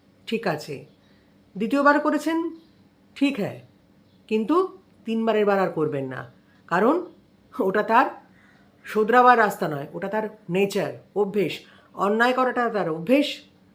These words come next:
এই ক্ষমা চাওয়াটাও তার একটা সো সো অভ্যেসের মধ্যে পড়ছে। তো ফালতু আপনি নিজেকে ছোট করছেন কেন? এই নিজেকে ছোট করেন বলেই, আর এই পাঁচটা কাজ আপনি মনোযোগ সহকারে করেন বলে লোকে আপনাকে ইউজই করে,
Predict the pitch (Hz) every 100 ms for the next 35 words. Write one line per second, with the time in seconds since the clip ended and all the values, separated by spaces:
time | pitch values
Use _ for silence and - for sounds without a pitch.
0 | _ _ - - 220 220 247 294 302 302
1 | 294 294 285 277 285 - _ 233 - 262
2 | 262 214 175 196 196 180 151 135 127 135
3 | - - _ 214 208 - 233 240 302 294
4 | - 196 196 214 226 226 - 180 185 202
5 | 196 180 170 170 165 160 147 - 185 160
6 | 123 - _ _ - - 180 196 226 226
7 | 233 254 277 302 285 233 226 - 196 226
8 | 233 262 269 269 - 254 240 226 196 202
9 | 214 269 339 277 240 214 190 170 165 156
10 | 190 311 - - _ _ _ _ _ _
11 | - - 165 185 175 196 208 151 139 147
12 | 120